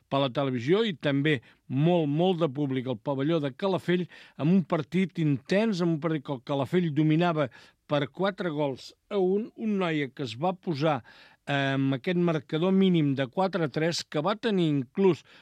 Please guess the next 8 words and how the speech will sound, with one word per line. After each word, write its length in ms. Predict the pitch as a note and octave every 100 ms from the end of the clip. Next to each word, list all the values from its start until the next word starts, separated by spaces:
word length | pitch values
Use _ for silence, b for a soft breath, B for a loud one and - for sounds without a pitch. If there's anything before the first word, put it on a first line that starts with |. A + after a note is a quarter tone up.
| B
les 240 | C3+ C3+ -
seves 240 | F#3 F3 D#3+
opcions 720 | C3+ - - F3 D#3 B2+ - _ -
per, 320 | F3 D#3 C3 - _
mm, 400 | C3 C3 B2 A2
poder 380 | - C#3 F3+ D3 - B B B -
aconseguir 640 | C#3 - D#3 - D#3 F#3+
l'empat, 400 | F3+ D#3 E3 C#3+